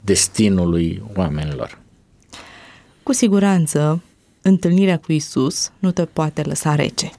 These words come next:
Speaker 2: Și pentru că vorbeați despre formarea personalității de la o vârstă,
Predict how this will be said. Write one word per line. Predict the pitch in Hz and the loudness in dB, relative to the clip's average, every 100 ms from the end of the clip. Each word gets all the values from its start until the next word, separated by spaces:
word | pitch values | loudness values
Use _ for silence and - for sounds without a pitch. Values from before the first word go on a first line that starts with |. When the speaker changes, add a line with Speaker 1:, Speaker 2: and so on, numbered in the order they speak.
| _ | _
Speaker 2:
Și | - - 151 151 160 | -6 0 2 0 0
pentru | 170 160 - | -2 -2 -2
că | |
vorbeați | 156 160 160 175 | 0 0 0 0
despre | 165 - 147 | 0 -2 -4
formarea | - - 151 165 180 | -2 0 2 4 4
personalității | 160 147 160 151 143 139 147 151 165 151 | 0 0 2 2 2 2 0 0 0 0
de | 143 | 0
la | 151 | -2
o | 147 | -4
vârstă, | 156 156 - 165 160 160 | -4 -4 -4 -2 0 -2